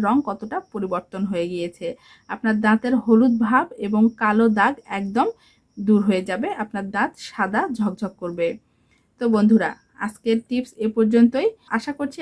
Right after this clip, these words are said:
আপনারা টিপসগুলো ফলো করবেন এবং আপনার দাঁতের রং ফিরে নিয়ে আসবেন।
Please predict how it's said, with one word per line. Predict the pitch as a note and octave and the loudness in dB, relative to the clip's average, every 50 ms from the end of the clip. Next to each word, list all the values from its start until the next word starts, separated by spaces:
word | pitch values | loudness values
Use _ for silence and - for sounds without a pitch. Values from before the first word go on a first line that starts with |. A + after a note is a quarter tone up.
| B3+ A#3+ | -2 -2
আপনারা | B3 B3 A#3 B3 B3+ B3+ C4 | -2 -2 0 0 0 0 -2
টিপসগুলো | C4 B3+ B3+ - - B3 C4 C4+ C4 - | -4 -4 -4 -6 -4 -4 -4 -4 -2 -4
ফলো | A#3+ G#3 A3 A3+ - | -2 0 0 0 2
করবেন | A#3+ A3+ A3+ C4+ F#4 A4 - _ _ _ _ _ - | 0 0 0 0 -2 -4 -6 _ _ _ _ _ -10
এবং | G#3 G#3 A3 A3 G#3 G#3+ | -4 0 0 0 0 0
আপনার | - A3+ A3 G#3+ G#3+ | 0 0 0 2 2
দাঁতের | A#3 A#3+ A3 - C4+ C#4 C#4 - - A3+ | 2 2 2 0 -2 -4 -4 -4 -2 0
রং | G3+ G3+ B3+ G4 A4 - - | 2 2 2 0 -2 -8 -8
ফিরে | - - G#3+ G3 F#3+ F#3+ F#3 | -6 -4 -2 -2 -2 -2 -2
নিয়ে | F3+ F3+ F3 F3+ | -4 -4 -4 -4
আসবেন। | F#3 F3+ F3+ F3 E3+ | -6 -6 -6 -6 -6